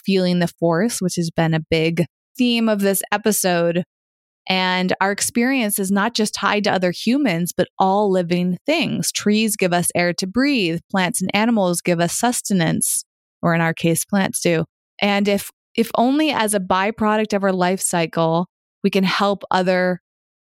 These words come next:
things by nurturing them, because we all share a living energy, A K A the source or the force. <laughs> And we're bound together by this living network, a symbiotic circle.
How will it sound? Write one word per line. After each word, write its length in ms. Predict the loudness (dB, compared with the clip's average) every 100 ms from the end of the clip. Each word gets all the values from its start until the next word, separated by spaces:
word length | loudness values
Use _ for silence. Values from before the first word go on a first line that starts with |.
| -6
things 380 | -2 0 0 -2
by 160 | 0 2
nurturing 640 | 2 0 0 -2 0 -2
them, 360 | -2 0 -2 -2
because 280 | 0 0 0
we 140 | 0 0
all 200 | 0 0
share 400 | 0 0 0 2
a 120 | 2
living 520 | 2 0 0 -2 -2 0
energy, 460 | 0 0 0 0 0
A 120 | 0
K 420 | 2 2 2 0
A 20 |
the 160 | 0 -2
source 560 | 0 0 -2 -4 -4 0
or 140 | 2
the 120 | 0
force. 600 | 0 0 0 -2 -4 -6 -10 _ -4
<laughs> 60 | 0 0 -2 -4 -4 -4 -2
And 180 | 0 2
we're 160 | 2 2
bound 360 | 0 2 0
together 480 | 0 0 0 2 0
by 260 | 0 -2 0
this 220 | -2 -4
living 720 | -2 0 0 0 0 0 -2 -6 _ _ _ _
network, 580 | 0 2 0 0 0 0
a 40 | -2
symbiotic 1080 | 0 0 0 0 0 0 0 0 -2 -6 -18 -10
circle. 540 | -2 0 0 0